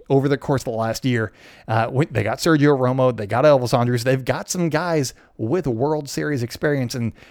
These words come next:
I think that Chris Bryant could be another solid guy to add to this lineup. Uh, is he Nelson Cruz? Not necessarily. He's a little bit more up and down than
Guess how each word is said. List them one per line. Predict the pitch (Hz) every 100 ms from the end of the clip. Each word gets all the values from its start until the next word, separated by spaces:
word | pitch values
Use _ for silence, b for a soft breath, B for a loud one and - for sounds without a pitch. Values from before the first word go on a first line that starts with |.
| B
I | 110
think | 123 117
that | 117
Chris | 165 135
Bryant | 120 127 147
could | - 123
be | 123 120
another | 120 123 123 131 117
solid | - - 120 135 139 110 107
guy | 120 131 127 120
to | - 117 -
add | 135 143
to | - 131
this | 123 123
lineup. | 113 131 123 - B B B 113
Uh, | 110 101 - _ -
is | 120
he | 165
Nelson | 170 190 226
Cruz? | - 247 226
Not | 240 440
necessarily. | 453 - 139 147 214 226 190
He's | 330 269
a |
little | 403 262
bit | 226 214
more | 165 170
up | 143 -
and | 151
down | 123 120 151 147
than | 135 117